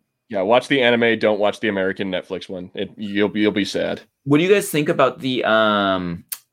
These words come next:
Speaker 2: the, the, what do you call it, really quick? The original Resident Evil movies.
Speaker 1: <laughs>
Speaker 2: Peace out, Dale.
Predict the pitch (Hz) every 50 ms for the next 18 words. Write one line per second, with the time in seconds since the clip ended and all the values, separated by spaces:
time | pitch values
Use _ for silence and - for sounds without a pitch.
0 | - - 113 104 120 123 117 117 113 113 110 110 107 104 101 101 98 95 - -
1 | _ _ _ _ _ _ _ - - 101 104 - 110 107 107 101 87 87 98 95
2 | 92 92 90 73 - 85 80 80 73 - - 85 82 73 69 71 - - 76 -
3 | - - _ _ - 92 92 110 107 101 90 87 90 - - 101 98 107 110 101
4 | 85 101 104 92 87 85 80 78 80 - _ _ _ _ _ _ _ _ _ _
5 | _ _ _ _ - 95 95 87 82 80 85 82 82 76 64 76 78 69 76 73
6 | 76 76 71 67 60 60 64 - - - - - _ _ _ _ _ _ _ _
7 | _ _ _ _ _ _ - - - - - 165 - - 143 - 151 - - -
8 | - 139 135 - 147 135 127 139 139 135 139 143